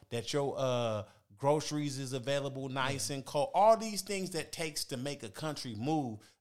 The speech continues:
Speaker 1: those people are working just as hard and they deserve just as good of a life. Like, I get that if you do something that probably has a higher level of importance, you may should make a little bit more money.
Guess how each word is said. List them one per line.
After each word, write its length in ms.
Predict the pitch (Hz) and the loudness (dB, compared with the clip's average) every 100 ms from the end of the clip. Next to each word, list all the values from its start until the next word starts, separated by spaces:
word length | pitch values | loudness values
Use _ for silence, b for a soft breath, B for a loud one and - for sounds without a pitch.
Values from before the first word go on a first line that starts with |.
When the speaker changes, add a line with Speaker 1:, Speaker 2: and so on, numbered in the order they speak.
| - | 0
Speaker 1:
those 260 | 165 254 | 0 0
people 360 | - 196 190 147 | -4 -6 -2 -2
are 40 | |
working 400 | 127 147 143 120 | 0 0 0 -6
just 260 | 110 147 147 | -6 -6 -6
as 140 | 123 | -8
hard 340 | 131 175 - 139 | -8 -8 -8 -6
and 80 | 135 | -4
they 140 | 165 | -4
deserve 520 | 147 127 131 123 107 | -6 -6 -4 -4 -6
just 380 | 95 127 131 - B B - | -8 -6 -8 -12 B B -10
as 220 | 120 107 | -8 -8
good 320 | 95 104 139 127 | -10 -6 -4 -4
of 100 | 107 | -6
a 60 | |
life. 300 | 110 127 123 | -6 -6 -2
Like, 160 | 123 110 B B | -4 -4 B B
I 160 | 143 196 151 | -2 -2 -2
get 280 | 127 175 175 | -4 -4 -2
that 120 | 135 | -4
if 200 | 117 98 | -6 -8
you 100 | 143 | -10
do 240 | 135 147 135 | -8 -8 -6
something 400 | 143 127 123 117 | -6 -6 -8 -8
that 260 | 107 101 | -8 -10
probably 340 | - 123 120 107 | -6 -6 -6 -8
has 280 | 117 110 98 | -6 -6 -8
a 60 | |
higher 340 | - 120 117 104 | -6 -2 -2 -4
level 300 | 113 107 101 | -8 -8 -10
of 100 | 90 95 | -14 -16
importance, 580 | 92 143 139 123 131 B B B | -14 -8 -8 -8 -10 B B B
you 200 | 107 135 | -10 -6
may 280 | 135 131 131 | -2 0 0
should 260 | - 120 98 | -2 -6 -8
make 220 | 113 110 | -10 -10
a 40 | |
little 220 | 104 110 104 | -10 -10 -8
bit 240 | 107 98 | -10 -10
more 220 | 101 101 | -10 -10
money. 280 | 117 170 101 | -8 -8 -10